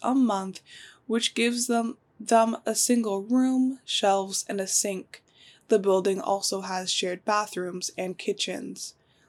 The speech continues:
Luden says he sees all sorts of insects and rodents in his unit. Additionally, he says fights are common and bullet holes in the wall have been plastered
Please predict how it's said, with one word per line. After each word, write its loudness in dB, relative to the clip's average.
Luden 4
says 4
he -4
sees -4
all 2
sorts -4
of -12
insects -4
and -6
rodents -4
in -6
his -8
unit. -6
Additionally, 4
he -6
says -4
fights -2
are -2
common -2
and 0
bullet 4
holes -2
in -4
the -4
wall 4
have -4
been -4
plastered -4